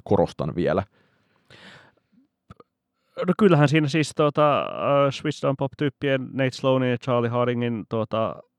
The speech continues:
Speaker 2: ö, niin kuin argumentit oli aika vahvat.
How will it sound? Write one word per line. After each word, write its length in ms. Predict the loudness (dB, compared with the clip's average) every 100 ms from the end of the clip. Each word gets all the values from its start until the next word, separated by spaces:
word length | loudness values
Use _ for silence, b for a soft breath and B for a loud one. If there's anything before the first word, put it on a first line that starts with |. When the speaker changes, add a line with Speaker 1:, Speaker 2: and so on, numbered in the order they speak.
| -14
Speaker 2:
ö, 40 | -10 -8 -10 -12 -16 -18 -20 -20 _ _ _ _ _
niin 240 | -16 -14 -12
kuin 160 | -6
argumentit 560 | -2 -2 0 -2 -2 -2
oli 220 | 0 2
aika 240 | 2 -2
vahvat. 360 | -6 -10 -10 -14